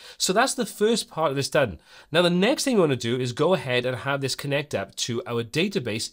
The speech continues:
inside Google. So if we take a look, I've created a new database called appointments. And inside there, we've got some basic data,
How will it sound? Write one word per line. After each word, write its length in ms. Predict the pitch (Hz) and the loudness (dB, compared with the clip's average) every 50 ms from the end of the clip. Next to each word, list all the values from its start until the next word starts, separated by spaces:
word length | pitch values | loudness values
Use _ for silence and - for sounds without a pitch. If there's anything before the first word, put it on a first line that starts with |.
| _ _ _ | _ _ _
inside 600 | - 131 139 139 131 - - 110 90 95 92 - - _ | -6 -4 -4 -2 -2 -2 -4 -4 -6 -6 -8 -10 -14 _
Google. 460 | - 214 233 220 180 123 85 - - - - - - - - - - | -2 -2 0 2 0 0 -2 -2 -8 -16 -20 -20 -20 -20 -20 -12 -6
So 320 | - - 254 240 170 113 - | 0 2 4 4 4 2 0
if 160 | - 170 233 | -2 -4 -4
we 80 | 254 | -2
take 180 | - 277 277 269 | -2 -2 0 0
a 60 | 214 | 2
look, 340 | 143 135 185 214 - - - _ _ - - - - | 2 2 2 2 0 -8 -18 _ _ -20 -20 -6 0
I've 180 | 139 190 190 190 | 2 2 2 2
created 540 | - - 254 214 190 185 185 - 180 147 | -2 -4 0 4 4 4 4 4 2 0
a 40 | 135 | 0
new 140 | 135 160 190 | 0 0 0
database 680 | - 156 127 123 120 123 110 123 123 139 139 - - - - _ | 2 2 0 0 0 -2 -2 0 0 0 0 0 -2 -4 -8 _
called 320 | - - 107 98 98 107 - - | -10 -6 -6 -4 -4 -6 -8 -10
appointments. 560 | 117 - - - 208 208 185 139 113 101 - | -12 -10 0 2 2 2 2 0 -2 0 2
And 80 | 156 | 2
inside 320 | 190 190 - 254 240 156 139 | 2 4 4 4 2 4 2
there, 140 | 139 151 151 | 2 0 2
we've 60 | 147 | 0
got 120 | 147 127 | -2 -2
some 140 | - 139 127 | -2 -2 -4
basic 440 | - - 95 98 - - 120 110 - | -4 -4 -4 -4 -4 -4 -6 -2 2
data, 360 | 185 190 202 185 151 113 | 2 2 4 2 0 -2